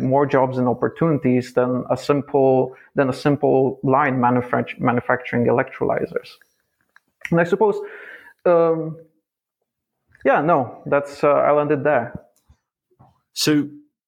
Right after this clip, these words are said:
Speaker 2: so I think, um, as, as we wind up the show here, uh, one thing I'd love to hear you talk about is, uh, you mentioned to me in the pre-show that you've been writing a paper that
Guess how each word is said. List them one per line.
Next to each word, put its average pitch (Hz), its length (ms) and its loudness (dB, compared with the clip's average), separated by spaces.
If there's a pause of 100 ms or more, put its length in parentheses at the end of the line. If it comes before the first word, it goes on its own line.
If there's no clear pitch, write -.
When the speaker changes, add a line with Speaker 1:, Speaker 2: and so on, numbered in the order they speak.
(120)
Speaker 2:
so 143 240 0
I 143 60 2
think, 170 400 -2
um, 101 480 2
as, 101 180 -2
as 98 180 -4
we 117 120 0
wind 107 360 2
up 104 160 0
the 95 60 -6
show 107 300 2
here, 95 440 2
uh, 85 220 -2
one 98 320 -2
thing 110 220 0
I'd 92 100 0
love 90 200 0
to 87 100 -4
hear 90 180 0
you 87 160 -2
talk 87 300 -2
about 85 500 -2
is, 82 540 -2 (400)
uh, 87 180 0 (220)
you 101 160 0
mentioned 104 360 0
to 95 60 0
me 101 160 2
in 92 80 0
the 80 60 -4
pre-show 113 540 0
that 98 180 -4
you've 90 200 -8
been 92 220 -4
writing 92 400 0
a 87 60 -2
paper 113 480 -2
that 98 180 -2